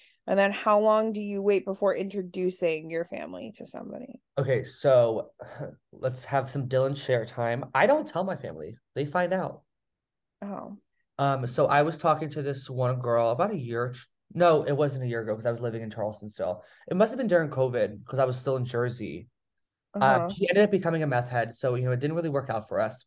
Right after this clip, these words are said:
Speaker 2: But, um, she was
Speaker 1: <laughs> So
Speaker 2: beautiful.
Speaker 1: dating you makes people do meth.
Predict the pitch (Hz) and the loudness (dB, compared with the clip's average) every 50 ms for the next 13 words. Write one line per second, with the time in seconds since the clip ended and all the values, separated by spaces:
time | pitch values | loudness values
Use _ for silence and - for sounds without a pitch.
0 | _ - 233 233 170 131 - - - _ _ _ _ _ _ _ _ _ _ _ | _ 6 8 8 8 6 4 0 -8 _ _ _ _ _ _ _ _ _ _ _
1 | _ _ - - 139 143 139 135 135 131 127 123 117 113 107 107 - - _ _ | _ _ -2 2 2 4 4 4 2 2 0 -2 -4 -6 -10 -12 -14 -16 _ _
2 | _ _ - - - 202 208 - - 480 453 139 131 127 294 254 226 277 220 220 | _ _ -10 0 2 2 2 6 6 6 6 6 6 4 4 2 4 4 4 4
3 | 233 233 254 240 214 202 214 220 220 214 202 196 196 - - 247 214 190 196 190 | 4 4 2 -2 -2 -4 -4 0 4 4 4 4 2 -2 -6 -6 -6 -4 -4 0
4 | 185 185 175 170 165 156 - - - | 0 0 2 2 0 -2 -2 -6 -8